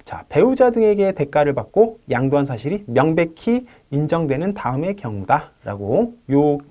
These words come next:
규정을 살펴봐야겠죠. 자, 권리의 이전이나 행사에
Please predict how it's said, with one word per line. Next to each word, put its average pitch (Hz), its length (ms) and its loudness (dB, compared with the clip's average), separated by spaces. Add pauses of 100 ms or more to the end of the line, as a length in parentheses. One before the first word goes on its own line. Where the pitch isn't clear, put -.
규정을 117 360 -4
살펴봐야겠죠. 139 680 -6 (560)
자, - 140 -16 (460)
권리의 180 400 4
이전이나 135 320 0
행사에 160 600 0